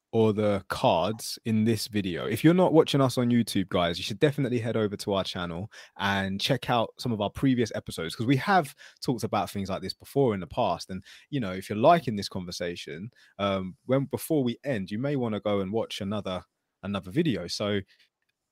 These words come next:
and just hit the subscribe button as well and the like button while you're at it, and then, and the notification bell so you know when we're live, and you'll be able to see all three of us as well. So if you're watching us on the Instagram or on the TikTok right now,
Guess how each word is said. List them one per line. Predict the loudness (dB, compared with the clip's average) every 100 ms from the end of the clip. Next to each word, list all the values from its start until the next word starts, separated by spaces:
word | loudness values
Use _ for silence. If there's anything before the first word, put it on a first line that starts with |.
| -4
and | -2
just | -2
hit | -2
the | -2
subscribe | -4 -4 -2 -2 -2
button | -6 -6
as | -8
well | -6 -4
and | -2
the | -2
like | -2 -4 -8
button | -12 -10
while | -10 -8
you're | -8
at | -8
it, | -6
and | -4 0
then, | -2 -2
and | -6
the | -6
notification | -4 -6 -6 -10 -6 -4 -4 -6 -8
bell | -6 -6
so | -6 -4
you | -4
know | -2 -2 -2 -4 -8
when | -8 -6
we're | -8
live, | -8 -6 -4 -6 -8 -14 -12
and | -10
you'll | -4
be | -2
able | -2
to |
see | -4 -2
all | 0 0
three | -2 -2 0
of |
us | 0 -2
as | -4
well. | -2 0
So | -2
if | -6
you're | -4
watching | -4 -4 -8
us | -6
on | -6
the | -4 -6
Instagram | -6 -4 -2 -2 -4 -8 _ _
or | 0 0
on | 0
the | -4
TikTok | -6 -8 -6 -10 -6
right | -6 -6
now, | -6 -4 -6